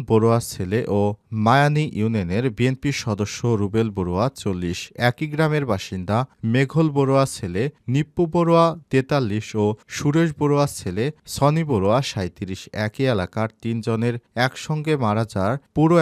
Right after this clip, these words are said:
এলাকায় শোকের ছায়া নেমে এসেছে। মায়ানী ইউনিয়ন বিএনপি নেতা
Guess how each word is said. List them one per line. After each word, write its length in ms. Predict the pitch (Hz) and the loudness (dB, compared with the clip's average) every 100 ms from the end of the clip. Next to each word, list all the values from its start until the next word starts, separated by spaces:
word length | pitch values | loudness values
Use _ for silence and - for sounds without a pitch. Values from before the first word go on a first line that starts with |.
| 110 | 4
এলাকায় 400 | 95 - 113 117 | 0 -2 -2 -2
শোকের 340 | - 110 - 135 - | -4 -6 -4 -4 -4
ছায়া 240 | 104 95 | -4 -4
নেমে 260 | 92 92 95 90 | -4 -4 -4 -4
এসেছে। 400 | - 101 - 101 85 _ 120 | -4 -6 -2 -2 -2 _ 2
মায়ানী 300 | 131 165 180 | 4 6 4
ইউনিয়ন 320 | 190 147 151 131 | 2 2 2 2
বিএনপি 280 | 123 127 139 | 2 2 -2
নেতা 280 | 131 113 127 | 0 0 2